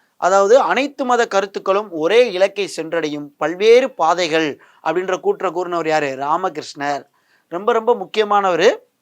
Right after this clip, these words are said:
"ஜீவன் என்பதே சிவன்" அப்படின்னுவார். அதாவது, அஹ், போய் கடவுளுக்கு போய் நீ பணிவிடை செஞ்சு அது கடவுளுக்கு கிடைக்காது.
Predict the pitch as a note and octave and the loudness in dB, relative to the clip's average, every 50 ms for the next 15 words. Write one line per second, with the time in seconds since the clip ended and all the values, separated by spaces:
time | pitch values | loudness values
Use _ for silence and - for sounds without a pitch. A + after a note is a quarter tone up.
0 | _ _ _ _ _ _ _ _ _ _ - D#3+ D3 E3+ A#3 B3+ B3 B3+ A#3 A3 | _ _ _ _ _ _ _ _ _ _ -20 -12 -6 -4 -2 0 0 0 0 0
1 | G#3 G3 G3 G3 F#3+ G#3 G#3 G3 G3+ - F3+ E3+ F#3 F#3 F3+ E3 D3+ C#3+ C#3 D3+ | -4 -2 -2 0 2 2 0 0 -2 -6 -4 0 0 0 0 -2 -6 -8 -8 -8
2 | C#3+ C#3 B2+ B2 - _ _ _ _ _ _ _ _ D3 D3+ E3+ F3+ G3 A3 C4+ | -8 -8 -10 -10 -12 _ _ _ _ _ _ _ _ 0 2 4 4 4 2 0
3 | G#4 G#4 - _ _ _ _ _ _ - C#3 C3 _ - G#3+ B3+ B3+ B3 - F3+ | -2 -4 -6 _ _ _ _ _ _ -16 -16 -8 _ 4 4 4 4 2 0 0
4 | E3+ G3 B3 C4 B3+ A#3+ - B3+ G3+ A3 A#3+ B3+ C4 A#3+ A#3+ A3+ G#3+ G3 - F3+ | 2 2 0 0 -2 -6 -12 -14 -6 -4 -4 -4 -2 -6 -8 -8 -8 -4 -4 -4
5 | F3 G3+ G#3 G#3 F#3+ F#3 F3+ F#3+ F3 F3 E3+ G3+ A3 B3 C4+ C4 - _ D#3 D3+ | -2 -2 -2 -4 -4 -4 -6 -8 -10 -6 -4 -2 -2 0 -2 -2 -6 _ -8 -8
6 | D#3 D3+ E3 E3 G3 A3 A3 G#3+ F3 E3+ E3 - D#3+ D#3 E3 - F3 D3+ C3+ A#2+ | -4 -4 -2 0 0 0 -2 -4 -6 -10 -8 -6 -6 -6 -2 -2 -2 -2 -2 -4
7 | - | -10